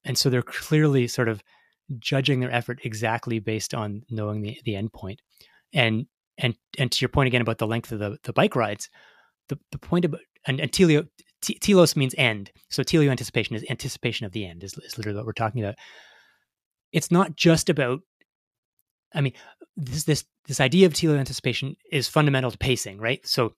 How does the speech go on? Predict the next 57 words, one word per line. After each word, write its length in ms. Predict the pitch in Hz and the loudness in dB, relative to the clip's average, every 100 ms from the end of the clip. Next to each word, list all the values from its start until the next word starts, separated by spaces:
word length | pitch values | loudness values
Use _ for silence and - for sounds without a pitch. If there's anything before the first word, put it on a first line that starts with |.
| - | -10
if, 180 | 143 - | -12 -8
if 120 | 143 139 | -2 2
I 100 | 135 | 4
go 180 | 139 | 4
out 80 | 135 | 2
and 80 | 123 | 0
run 100 | 123 | -2
a 40 | |
five 300 | - 139 139 | 4 4 4
K 340 | - 117 113 160 | 0 -2 -4 -6
and 100 | 123 | -4
I 80 | 113 | -2
go 160 | 120 120 | -2 -2
out 120 | 131 | -4
and, 140 | 117 - | -8 -12
uh, 80 | 156 | -10
go, 200 | - 135 - _ | -6 -6 -8 _
go 120 | - 123 | -2 -2
out 60 | |
and 80 | 123 | 0
run 100 | 113 | -2
a 40 | |
marathon, 540 | 120 156 151 113 101 113 _ _ _ _ _ _ _ _ _ _ - | 0 2 2 -2 -4 -8 _ _ _ _ _ _ _ _ _ _ -2
right 180 | 170 180 | 0 2
from 100 | 175 | 2
the 80 | 156 | 2
start, 420 | - 151 120 120 - _ - | 2 2 2 -2 -14 _ -2
I'm, 140 | 160 175 | 0 0
it's 160 | - | 2
not 160 | 175 180 | 2 0
just 160 | 175 | -2
that 100 | 160 | 0
I 60 | 139 | 2
go 120 | 135 | 2
out 60 | 147 | 2
and 80 | 131 | 0
run 100 | 127 | -2
as 120 | - | 0
fast 280 | 123 117 131 | -2 0 -4
as 40 | |
I 60 | 117 | -4
can 380 | 127 120 113 - _ _ _ - | -4 -4 -6 -12 _ _ _ -6
and 140 | 127 | -4
I 60 | 110 | -2
slow 280 | - 127 117 | -2 0 0
down 200 | 117 113 | 0 0
gradually 480 | 113 110 113 107 | -2 -2 -2 -4
and, 200 | 104 107 - | -6 -8 -8
and 120 | 110 | -8
I 40 | 101 | -6
stop 280 | - 110 - | -2 -4 -4
whenever 240 | 110 107 | -6 -6
the 60 | 104 | -6
finish 260 | 131 117 | -4 -4
line 140 | 107 101 | -6 -8
is. 140 | 95 - _ _ - | -12 -16 _ _ -6
I'm, 300 | 131 123 | -2 -2